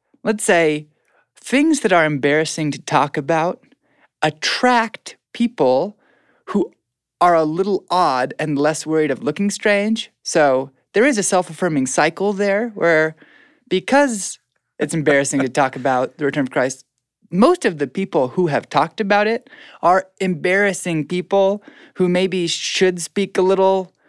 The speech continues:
less loudly in public. But I just go, "Oh man, I, I, hey, people have been wrong. Who can know?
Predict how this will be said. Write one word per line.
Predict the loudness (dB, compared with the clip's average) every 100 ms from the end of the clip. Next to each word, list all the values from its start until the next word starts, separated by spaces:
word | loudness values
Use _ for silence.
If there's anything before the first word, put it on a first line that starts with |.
| _ _ _ -4
less | 2 2 2 0
loudly | 2 2 0 -2 -2
in | -2 0
public. | 0 0 -2 -4 -2
But | -2 0
I | 0 0
just | 0
go, | 2
"Oh | 4 2
man, | 2 -2 -2 -2
I, | 0 0 0 -2 -8 _ _ _ _ _ _ _ _ _ _ _ _ -6
I, | -6 -6 _ -4
hey, | -2 0
people | 0 -2 0 -2
have | 0
been | -2
wrong. | 0 0 0 -4 -8 _ -2
Who | 2 2
can | 0 -2 0 2
know? | 4 4 2 0 -4